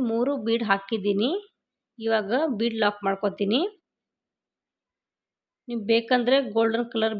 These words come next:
ಬೀಡ್ ಕೂಡ ಹಾಕ್ಕೊಳ್ಳಿ, ನಾನು ಕ್ರಿಸ್ಟಲ್ ಯೂಸ್ ಮಾಡ್ತಾ ಇದ್ದೀನಿ. ಈ ಥರ ಲಾಕ್ ಮಾಡಿ ಇವಾಗ ಬಟ್ಟೆಗೆ ಲಾಕ್ ಮಾಡ್ಕೋಬೇಕು. ಈ ಬೀಡ ಯು ಶೇಪ್ ಬರಬೇಕು, ಸ್ವಲ್ಪ ಎ-,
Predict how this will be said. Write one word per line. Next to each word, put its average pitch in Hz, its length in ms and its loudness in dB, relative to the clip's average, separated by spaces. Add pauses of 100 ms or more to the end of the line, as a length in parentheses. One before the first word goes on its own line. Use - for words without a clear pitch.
ಬೀಡ್ 202 240 -4
ಕೂಡ 220 100 -2 (100)
ಹಾಕ್ಕೊಳ್ಳಿ, 202 460 0
ನಾನು 220 160 -2 (160)
ಕ್ರಿಸ್ಟಲ್ 240 400 0
ಯೂಸ್ 208 240 0
ಮಾಡ್ತಾ 196 320 -2
ಇದ್ದೀನಿ. 196 300 -2 (1120)
ಈ 254 100 -4
ಥರ 254 160 4 (140)
ಲಾಕ್ 233 260 2 (100)
ಮಾಡಿ 202 300 2
ಇವಾಗ 214 340 0 (160)
ಬಟ್ಟೆಗೆ 262 500 -2
ಲಾಕ್ 226 160 0 (100)
ಮಾಡ್ಕೋಬೇಕು. 196 580 -4 (260)
ಈ 226 40 0 (180)
ಬೀಡ 240 200 2 (240)
ಯು 254 100 2 (100)
ಶೇಪ್ 233 240 0
ಬರಬೇಕು, 185 400 -2 (880)
ಸ್ವಲ್ಪ 233 300 -2 (140)
ಎ-, 202 100 -4